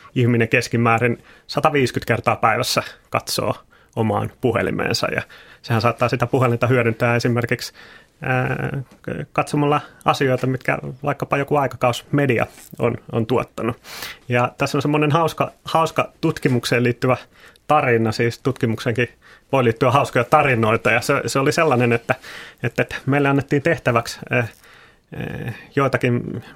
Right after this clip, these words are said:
mu-, muutamia vuosia sitten tutkia, että, äh, minkälaisessa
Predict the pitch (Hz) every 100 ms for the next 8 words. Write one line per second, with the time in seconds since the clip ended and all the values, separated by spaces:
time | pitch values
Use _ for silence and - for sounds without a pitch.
0 | - 131 - _ - - 135 139 127 120
1 | 117 113 113 123 131 127 127 151 - 120
2 | 113 - 117 - - - - 123 - -
3 | _ 185 233 156 127 117 117 - 127